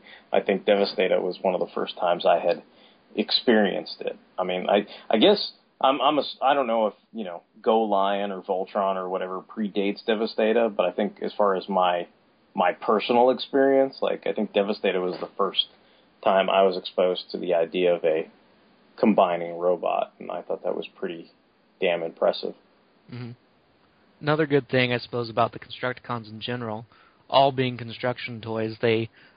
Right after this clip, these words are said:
Speaker 2: um, you know, are pretty much in scale with one another, so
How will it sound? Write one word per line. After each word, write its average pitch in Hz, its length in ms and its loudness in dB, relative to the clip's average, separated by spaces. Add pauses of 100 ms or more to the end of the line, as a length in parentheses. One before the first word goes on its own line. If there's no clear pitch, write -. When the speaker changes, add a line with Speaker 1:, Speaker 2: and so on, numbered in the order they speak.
(100)
Speaker 2:
um, 110 340 2 (120)
you 131 120 -12
know, 127 260 -6
are 127 120 -2 (120)
pretty 151 200 -2
much 120 280 0
in 127 200 -6
scale 117 340 -4
with 113 160 -10
one 110 140 -12
another, 107 340 -10
so 110 280 -10